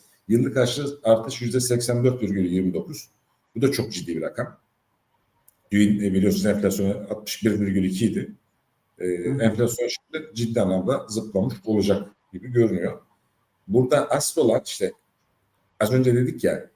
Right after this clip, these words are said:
Speaker 1: e, tüyün açıkladığı ithalat rakamları içerisinde sanayinin, e, sanayi ara mallarının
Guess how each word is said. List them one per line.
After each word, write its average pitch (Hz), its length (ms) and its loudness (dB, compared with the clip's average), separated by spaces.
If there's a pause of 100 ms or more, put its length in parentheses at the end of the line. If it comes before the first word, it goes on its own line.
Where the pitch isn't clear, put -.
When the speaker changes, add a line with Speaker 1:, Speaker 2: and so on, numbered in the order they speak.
Speaker 1:
e, 87 320 0
tüyün 107 200 4
açıkladığı 95 460 2
ithalat 101 720 2
rakamları 92 400 2
içerisinde 92 440 0
sanayinin, 101 920 2 (580)
e, 90 40 -4 (540)
sanayi 104 440 2
ara 104 180 2
mallarının 95 500 0